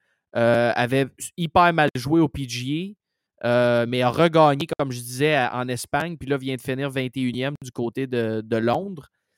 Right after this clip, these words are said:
Mais à sept mille huit cents, pour moi, c'est une aberration, là, un gars de trente et un ans qui est tout feu, tout flamme cette année. Donc, c'était là où je différais.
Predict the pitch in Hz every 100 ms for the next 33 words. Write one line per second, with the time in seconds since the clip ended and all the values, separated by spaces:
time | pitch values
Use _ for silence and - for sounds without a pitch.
0 | _ _ _ 131 135 - 160 175 165 143
1 | - 185 160 131 147 156 131 123 120 127
2 | 120 117 143 160 185 151 131 143 - 131
3 | 120 131 123 135 151 120 - - 143 127
4 | - 131 143 139 117 117 113 123 - _
5 | _ _ - 131 131 - 131 160 190 127
6 | 127 147 123 117